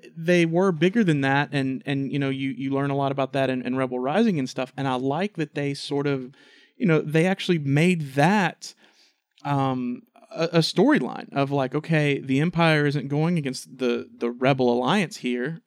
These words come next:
Uh, th-, we're actually gonna go against, uh, Saw's people. We're, we're specifically targeting them. So I think f-, because of that alone, really makes this book a must read. Um, and, and on top of that, like I said, just all of the,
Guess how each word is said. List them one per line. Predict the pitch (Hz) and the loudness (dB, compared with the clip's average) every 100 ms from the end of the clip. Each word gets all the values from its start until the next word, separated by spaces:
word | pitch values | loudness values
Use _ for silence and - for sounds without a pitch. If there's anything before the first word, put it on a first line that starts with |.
| _ _ _ | _ _ _
Uh, | 139 123 120 | -4 -2 -2
th-, | 107 139 127 | -4 -8 -2
we're | 143 | -2
actually | 147 - 143 | -2 -4 -4
gonna | 135 127 | -2 -4
go | 127 127 127 | -2 -2 -2
against, | 131 123 123 123 - | -2 -2 -4 -6 -10
uh, | 127 123 120 - - _ | -6 -6 -6 -12 -20 _
Saw's | - 160 190 208 | -2 0 0 0
people. | - 117 | -4 -2
We're, | 131 | -6
we're | - 131 | -4 -8
specifically | - 123 156 147 143 131 127 | -8 -4 -4 -2 -4 -2 -2
targeting | 123 139 123 123 117 117 | -2 -6 -6 -6 -6 -4
them. | 165 185 - - _ - _ | -2 -2 -6 -14 _ -20 _
So | - 165 151 | -6 0 0
I | |
think | 160 240 - - | 2 0 0 -18
f-, | - 156 | -16 -4
because | 151 - 170 175 | -2 -2 -2 2
of | 170 127 | 0 0
that | 131 151 185 - | 0 0 0 -2
alone, | 127 123 120 127 185 254 247 _ _ _ _ _ _ _ | 0 0 0 -2 0 -2 -4 _ _ _ _ _ _ _
really | - 135 135 185 196 180 | -20 -10 2 6 8 8
makes | 156 143 139 - | 6 2 0 -4
this | 139 131 | -6 -4
book | 131 143 135 | -2 -2 0
a | 117 | -2
must | 117 120 135 - 127 | 0 0 -2 -4 -8
read. | 120 151 147 - - _ _ _ _ | -4 -4 -6 -12 -16 _ _ _ _
Um, | - 123 120 117 | -10 -6 -4 -4
and, | 135 139 | -4 -2
and | 147 | 0
on | 143 | 0
top | 139 156 | 0 -4
of | 151 | -2
that, | 113 | -4
like | 123 | -6
I | |
said, | - 131 | -8 -8
just | 131 - | -8 -10
all | 139 143 175 | -4 0 0
of | 165 143 | -2 -4
the, | 139 131 123 | -2 -2 -2